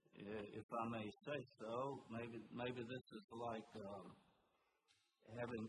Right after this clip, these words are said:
three hundred and forty-five cows, and then a month later you have twenty. Actually, we have thirty-six, I think, this morning. And I went over and milked, and I milked twenty cows. I milked twenty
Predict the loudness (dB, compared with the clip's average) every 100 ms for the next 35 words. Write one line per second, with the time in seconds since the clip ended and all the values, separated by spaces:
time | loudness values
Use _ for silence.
0 | -4 -4 -2 -2 -2 -4 -2 0 0 -2
1 | 2 2 2 -4 -2 4 4 4 2 -4
2 | -18 -10 -6 -2 -2 -2 0 -2 -4 -6
3 | -2 -2 -2 -4 -4 -6 -8 -10 -2 -2
4 | -2 -8 -16 -20 -20 -20 -4 -4 -4 -8
5 | -4 -2 -2 -6 -2 0 0 -8 -12 -20
6 | -20 -20 _ _ _ -18 -4 -4 -4 -14
7 | -20 -20 -10 -10 -4 -2 -2 -2 -6 -6
8 | -4 0 2 2 -2 -6 -20 -20 -20 -20
9 | -20 -20 -20 -20 _ _ _ -12 -4 -2
10 | 0 0 0 0 0 0 -4 -4 0 0
11 | -2 -8 -6 0 0 2 2 0 -2 -10
12 | -2 0 0 -6 -2 0 2 2 -2 -6
13 | -18 -20 -20 -16 -6 -2 0 0 -4 -16
14 | -20 -20 -8 -6 -6 -8